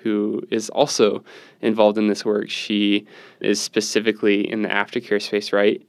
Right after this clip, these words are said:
Can you share a little bit just about, yeah, her passion and what her aim is, and then maybe what that has meant for you two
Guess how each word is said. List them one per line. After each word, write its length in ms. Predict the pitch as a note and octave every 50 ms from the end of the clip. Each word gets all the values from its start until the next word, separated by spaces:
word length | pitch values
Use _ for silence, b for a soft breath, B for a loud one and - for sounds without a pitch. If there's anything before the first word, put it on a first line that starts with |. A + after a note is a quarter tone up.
| _ _
Can 160 | - - C#3 C#3
you 60 | D#3+
share 200 | - - F#3+ F#3
a 40 | D#3
little 160 | B2+ A#2+ B2+
bit 160 | A#2+ C3+ A#2+
just 240 | G2+ A#2 A2+ - -
about, 360 | A2+ A2 G#2+ G#2+ A2 - - b b b b b b b b b _ _ -
yeah, 240 | - G#2+ A2 G2 G#2+
her 180 | - - B2
passion 640 | A#2+ A#2 - - A2+ A#2 - - D3 C#3+ C#3+ D3 C#3 - _ _
and 540 | - A#2 A2 G#2 G2+ G2+ G2+ G2+ G#2 G#2 - b b b b b b b b b _
what 180 | - G#2 - -
her 260 | - A#2+ A#2+ B2 - - _ _ _ _ _ _ _ -
aim 260 | - G#2 A2+ B2 C3
is, 360 | D3 E3 E3+ E3+ - - - - -
and 140 | - A#2+ B2
then 140 | A#2+ A#2 A2+
maybe 260 | A2+ A#2+ B2+ B2+ A#2+
what 600 | A2+ A2+ - - - - A#2 A2+ A#2 A2+ A2+ -
that 160 | C3 A#2+ - B2+
has 100 | A#2 -
meant 220 | G#2 G#2+ G2 -
for 140 | - - B2+
you 260 | G#2+ G#2+ - A2+ G#2+
two 640 | G#2 - - - - A2+ G#2+ G#2+ G#2+ G#2 G#2 G#2 -